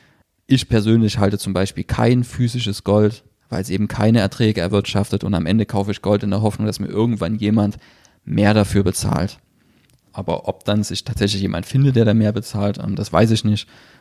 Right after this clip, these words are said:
und ich kann mich nicht damit trösten, dass Gold irgendwie einen besonders hohen Nutzen für die Wirtschaft hat. Als Alternativwährung hat Gold dagegen vielleicht tatsächlich eine Daseinsberechtigung.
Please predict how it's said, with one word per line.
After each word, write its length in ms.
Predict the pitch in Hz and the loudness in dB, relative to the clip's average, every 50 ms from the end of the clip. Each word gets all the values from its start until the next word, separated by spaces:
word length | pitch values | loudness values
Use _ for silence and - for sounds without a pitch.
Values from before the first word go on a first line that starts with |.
| _ | _
und 160 | - - 92 | -8 -6 -6
ich 100 | 90 - | -4 -4
kann 140 | - 104 98 | -4 -2 -2
mich 160 | 98 98 - | -2 -2 0
nicht 180 | 107 98 - - | -2 -2 0 0
damit 200 | 90 92 92 90 | 0 0 0 -2
trösten, 380 | - - 98 98 101 - 85 92 | -2 0 0 0 2 0 -2 -4
dass 240 | 92 90 - - - _ - | -4 -4 -6 -12 -16 _ -4
Gold 240 | - 90 95 92 - | 0 2 2 2 2
irgendwie 420 | - 90 95 104 101 90 92 92 | 2 0 2 2 0 -2 -2 -2
einen 260 | 95 92 92 92 98 - - - - - - _ - | -2 0 0 -2 -4 -6 -10 -20 -20 -20 -20 _ -4
besonders 580 | - 104 - 110 117 123 123 120 110 - - - | -2 0 2 4 4 4 4 4 4 2 2 4
hohen 440 | 127 127 135 135 127 120 117 110 107 _ _ _ _ _ _ _ _ - | 4 6 6 6 6 4 2 0 -2 _ _ _ _ _ _ _ _ -2
Nutzen 400 | 98 107 107 - - - 98 95 | 0 2 2 0 0 -4 -4 -2
für 120 | - 98 | 0 2
die 140 | 87 92 87 | 2 2 2
Wirtschaft 560 | 95 92 - - - 87 87 82 - - - - _ _ _ _ _ - | 2 0 -2 0 -2 -2 -2 -4 -6 -12 -16 -20 _ _ _ _ _ -12
hat. 380 | - - 104 - - - - _ _ _ _ _ _ _ _ _ _ _ _ _ _ _ - | -4 -2 -2 -2 -2 -6 -16 _ _ _ _ _ _ _ _ _ _ _ _ _ _ _ -4
Als 180 | - 104 - | -4 -4 -2
Alternativwährung 840 | - 107 107 98 95 - - 156 - - - 123 123 120 120 113 110 | 0 0 2 2 0 -2 -4 -6 -4 0 2 2 2 2 2 2 0
hat 140 | 107 - - | 0 0 2
Gold 260 | 110 110 113 - - | 2 2 2 2 0
dagegen 540 | 92 101 - 101 98 98 104 107 107 101 101 | -4 -2 -2 -2 -2 -2 -2 -2 -4 -4 -6
vielleicht 640 | _ - - 95 87 135 175 175 - - - - - _ _ _ _ _ _ _ _ _ _ - | _ -6 -2 0 2 2 2 2 0 -8 -14 -20 -20 _ _ _ _ _ _ _ _ _ _ -6
tatsächlich 520 | - 180 - - - - - 196 165 - | -6 -4 0 0 0 0 2 0 -2 0
eine 100 | 147 135 | 0 0
Daseinsberechtigung. 1120 | 131 127 120 120 120 113 110 113 - - 110 113 104 - - - - - 110 104 98 98 | 2 2 0 2 0 0 -2 -2 -4 -6 -4 -4 -4 -4 -4 -8 -8 -6 -4 -4 -4 -6